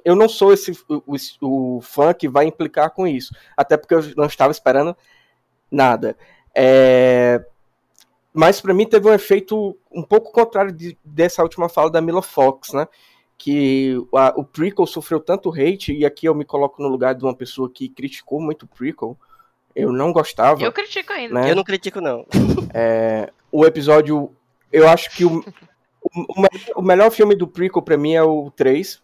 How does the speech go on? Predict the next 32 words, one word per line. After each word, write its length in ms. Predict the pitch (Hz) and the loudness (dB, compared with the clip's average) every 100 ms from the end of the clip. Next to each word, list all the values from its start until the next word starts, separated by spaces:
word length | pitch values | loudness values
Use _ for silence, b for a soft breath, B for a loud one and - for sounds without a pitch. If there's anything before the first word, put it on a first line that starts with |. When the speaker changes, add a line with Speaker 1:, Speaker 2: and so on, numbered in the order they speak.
| 120 | -6
Speaker 1:
A 80 | 127 | -6
Vingança 400 | 127 120 123 - | -6 -8 -10 -12
do 80 | 113 | -18
Sith. 400 | - 131 - _ _ _ _ _ _ _ - | -12 -14 -14 _ _ _ _ _ _ _ 0
É, 260 | 120 123 - | 2 4 2
o 100 | 156 | -2
segundo, 520 | - 175 143 156 147 | -4 -4 0 0 2
O 40 | 139 | 2
Ataque 280 | 139 139 | 2 -2
dos 160 | 139 - | -4 -8
Clones, 280 | 139 131 123 | -4 -2 0
eu 120 | 127 | 2
acho 240 | 127 - - - | 2 -2 -18 -2
pavoroso, 600 | 139 170 196 131 135 - _ - | 0 2 2 0 -6 -10 _ -6
eu 180 | 127 127 | -2 0
acho 220 | 131 - | 0 -4
muito 260 | 127 175 - | -8 -8 -8
ruim. 300 | 165 117 120 _ _ _ _ _ _ _ _ - | -8 -10 -10 _ _ _ _ _ _ _ _ -10
E 440 | 135 139 156 151 - | -4 -2 -4 -6 -8
o 80 | 147 | -4
primeiro 460 | 170 160 147 165 | 0 2 4 4
eu 140 | 185 151 | 6 6
acho 520 | 151 - 175 165 - - | 4 2 -8 -8 -6 -2
ok, 380 | - - 165 | 0 2 2
porque 260 | 196 185 175 | 2 0 -2
tem 320 | 175 160 160 | 0 0 2
a 140 | 151 143 | 2 2
Dual 280 | 139 139 147 | 2 2 2
Fates, 460 | - 160 233 - | 0 0 -2 -6
né, 200 | 151 262 | -6 -6
que 80 | - | -6
é 120 | 113 | -8